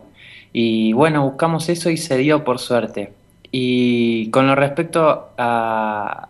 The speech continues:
a las presentaciones, la verdad que nos han recibido de maravilla en todos los lugares que estuvimos, por suerte.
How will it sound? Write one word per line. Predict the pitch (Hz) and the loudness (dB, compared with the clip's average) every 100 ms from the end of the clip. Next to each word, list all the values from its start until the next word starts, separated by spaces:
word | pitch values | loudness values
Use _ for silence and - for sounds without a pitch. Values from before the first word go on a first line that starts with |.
| _ | _
a | 123 | -6
las | 117 | -6
presentaciones, | - 135 156 147 143 165 175 165 - | -4 -4 -2 0 0 0 -2 -4 -6
la | 123 123 | -2 0
verdad | 127 135 156 | 2 0 -2
que | 156 147 - - _ - - - - - | -2 -6 -6 -14 _ -20 -20 -20 -20 -18
nos | - 127 - | -8 -6 -4
han | 160 | -2
recibido | 160 147 143 151 151 | -2 -6 -2 0 2
de | 131 | 0
maravilla | 123 123 127 143 156 139 | 0 0 0 -2 -2 -2
en | 120 113 - _ - | -2 -8 -16 _ -4
todos | 170 165 147 - | 2 2 2 -6
los | 135 131 | -6 -6
lugares | 127 135 147 143 | -2 0 0 -2
que | 131 | -8
estuvimos, | - 127 123 117 - | -4 -2 -2 -2 -4
por | 117 | -8
suerte. | - 123 110 - 104 | -2 -2 -2 -4 -6